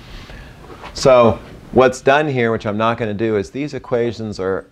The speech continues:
gonna be combined. They're gonna be combined under this limiting assumption, which, you know, is not strictly true, but it's probably pretty close. The distillate,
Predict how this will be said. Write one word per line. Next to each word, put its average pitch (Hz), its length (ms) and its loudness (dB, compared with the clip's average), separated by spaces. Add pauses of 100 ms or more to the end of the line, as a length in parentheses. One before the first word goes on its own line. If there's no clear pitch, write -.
(360)
gonna 107 220 -8
be 107 180 -6
combined. 95 760 -6 (240)
They're 98 140 -6
gonna 120 200 -2
be 117 180 -4
combined 101 720 -2 (340)
under 107 380 4
this 104 320 2
limiting 104 840 2
assumption, 98 720 0 (840)
which, 120 240 4
you 147 120 6
know, 95 180 6
is 90 120 2
not 101 240 2
strictly 95 380 0
true, 87 200 0
but 82 120 -2
it's 82 220 -4
probably 85 360 0
pretty 82 240 -4
close. 80 320 -2
The 95 140 0
distillate, 113 680 4